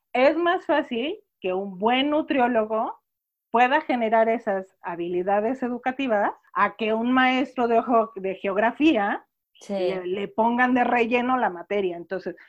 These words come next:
Speaker 1: esta materia es una muy buena oportunidad, pero debe de ser vista como una inversión hacia el futuro, hacia un futuro más saludable y no como una materia de relleno.
Speaker 2: Exacto. Sí, no una para no tener clases, sino darme, darle el valor, como vimos, el covid pone de manifiesto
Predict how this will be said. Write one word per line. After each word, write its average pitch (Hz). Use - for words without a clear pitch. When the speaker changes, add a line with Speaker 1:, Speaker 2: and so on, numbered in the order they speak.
Speaker 1:
esta 262
materia 262
es 269
una 254
muy 247
buena 285
oportunidad, 214
pero 208
debe 226
de 220
ser 220
vista 226
como 185
una 240
inversión 233
hacia 262
el 190
futuro, 185
hacia 220
un 190
futuro 214
más 202
saludable 185
y 247
no 190
como 190
una 190
materia 180
de 185
relleno. 170
Speaker 2:
Exacto. 170
Sí, 226
no 214
una 208
para 196
no 175
tener 180
clases, 175
sino 170
darme, 202
darle 208
el 240
valor, 233
como 196
vimos, 208
el 180
covid 202
pone 208
de 226
manifiesto 214